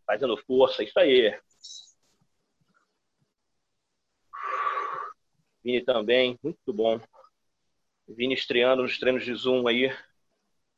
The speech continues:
Cara que pedala pra caramba. Aprendendo um monte. Pedala. Cara bom pra caramba. Cara, quando é bom, a gente tem que falar.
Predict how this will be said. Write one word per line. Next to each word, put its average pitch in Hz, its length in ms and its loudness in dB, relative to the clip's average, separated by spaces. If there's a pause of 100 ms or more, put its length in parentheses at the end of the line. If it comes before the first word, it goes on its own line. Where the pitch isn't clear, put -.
(180)
Cara 113 180 2
que - 80 -14
pedala 117 380 2
pra 117 180 2
caramba. 123 720 4 (1500)
Aprendendo 123 640 0
um - 20 -2
monte. 127 500 0 (160)
Pedala. 104 540 2
Cara - 180 -4
bom 113 140 -8
pra - 140 -16
caramba. 110 420 -4 (640)
Cara, 165 160 0
quando 202 160 -2
é 185 60 4
bom, 190 160 0
a 208 40 -2
gente 208 140 -8
tem 214 100 -2
que 208 100 -10
falar. - 380 -4